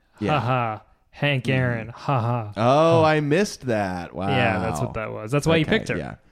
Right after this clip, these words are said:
Speaker 1: That makes
Speaker 2: Um,
Speaker 1: sense.
Speaker 2: also, if you remember before, I think before he took him to the,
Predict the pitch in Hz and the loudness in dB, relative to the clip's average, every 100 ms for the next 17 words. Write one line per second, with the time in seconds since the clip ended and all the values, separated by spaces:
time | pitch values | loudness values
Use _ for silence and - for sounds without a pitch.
0 | - - _ 104 135 131 123 117 117 - | -20 -20 _ -4 2 2 2 0 -6 -14
1 | - _ _ 160 196 202 165 143 - 147 | -20 _ _ 0 2 2 0 -2 -6 -4
2 | 135 147 147 143 123 123 - - 151 143 | 0 0 2 2 0 -6 -8 -2 2 4
3 | 147 143 117 196 165 - 160 143 - 139 | 4 2 -2 -4 -4 0 2 2 0 -6
4 | 120 113 - 123 120 113 110 | -6 -8 -8 -6 -6 -6 -6